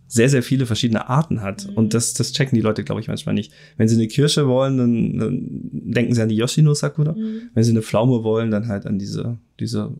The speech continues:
Speaker 1: rosa, pinke Standardpflaume. Ich weiß nicht, ob sie einen Namen
Speaker 2: Es ist
Speaker 1: hat.
Speaker 2: auch alles total schwierig auseinanderzuhalten. Also wenn du mich einfach auf irgendeinen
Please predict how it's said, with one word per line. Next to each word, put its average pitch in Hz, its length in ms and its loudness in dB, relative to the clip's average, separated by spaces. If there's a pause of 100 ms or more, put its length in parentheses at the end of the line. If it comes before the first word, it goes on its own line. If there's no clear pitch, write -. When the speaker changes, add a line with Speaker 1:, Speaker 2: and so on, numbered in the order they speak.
(160)
Speaker 1:
rosa, 110 440 2
pinke 110 540 2 (600)
Standardpflaume. - 840 4
Ich - 120 -2
weiß - 180 0
nicht, 117 100 2
ob 110 80 0
sie 117 120 2
einen 110 80 4
Namen 127 140 4
Speaker 2:
Es 240 80 8
ist 285 120 4
Speaker 1:
hat. 277 100 2
Speaker 2:
auch - 60 -8
alles 226 300 0
total 202 320 0
schwierig 208 420 0
auseinanderzuhalten. 185 1000 2
Also 190 220 2
wenn 208 140 4
du 226 60 6
mich 220 180 2
einfach 202 200 0
auf 196 100 -2
irgendeinen 208 360 2